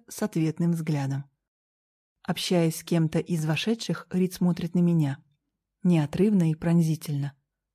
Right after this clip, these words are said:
отчего бокалы снова дрожат в моих руках. Надеюсь, нас было не слышно. Да из чего бы? Мы стоим слишком далеко, а если да? Вдруг в нашей одежде тоже есть микрофоны, как в чокере Инесс?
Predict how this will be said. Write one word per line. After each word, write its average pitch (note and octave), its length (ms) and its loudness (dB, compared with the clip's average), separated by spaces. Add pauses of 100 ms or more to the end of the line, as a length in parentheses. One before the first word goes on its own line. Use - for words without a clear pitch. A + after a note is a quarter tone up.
отчего E3 420 0
бокалы E3 460 0
снова E3 400 2
дрожат D#3 380 0
в D#3 40 -2
моих D3+ 260 0
руках. - 440 -6 (1500)
Надеюсь, F3 420 2
нас F3 200 0
было E3 200 0
не F3 160 2
слышно. D3 520 -6 (580)
Да F3 120 0
из E3+ 100 2
чего F3+ 360 -4
бы? E3+ 160 -2 (560)
Мы G3+ 160 2
стоим F3 340 0
слишком E3+ 440 -2
далеко, D#3+ 440 -2
а D#3 220 -2
если D#3+ 400 -4
да? D3+ 260 -4 (760)
Вдруг E3+ 440 -2
в F3 60 2
нашей E3 320 0
одежде E3 400 0
тоже E3 260 -4
есть D3+ 200 -6
микрофоны, D#3+ 600 -2
как - 220 -8
в - 60 -20
чокере E3 400 -4
Инесс? D#3 360 -2